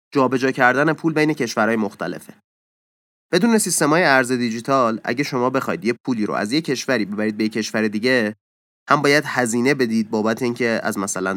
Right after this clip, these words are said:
دلار تبدیل به یورو بشه، هم حداقل دو تا بانک و قوانین دو تا کشور مختلف درگیر می‌شن تا شما این پول رو جابجا کنید.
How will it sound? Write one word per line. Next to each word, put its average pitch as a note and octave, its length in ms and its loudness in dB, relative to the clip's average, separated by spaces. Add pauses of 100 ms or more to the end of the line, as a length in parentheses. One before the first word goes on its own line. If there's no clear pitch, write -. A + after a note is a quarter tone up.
دلار A2 400 2
تبدیل G#2+ 320 -4
به G2+ 120 -4
یورو G2+ 300 0
بشه، A#2+ 480 -2 (680)
هم D#3 160 6
حداقل A2+ 720 2
دو A#2 240 0
تا E3+ 180 2
بانک C3+ 400 2
و C#2+ 60 -8
قوانین A#2 540 0
دو B2 140 -4
تا A#2 100 -6
کشور A2 420 -4
مختلف A2 500 -2
درگیر A2+ 400 0
می‌شن E3 380 2 (360)
تا D3+ 60 -4
شما F3 200 2
این F3+ 100 2
پول F3 160 2
رو E3 100 2
جابجا B2 360 0
کنید. G2 260 -4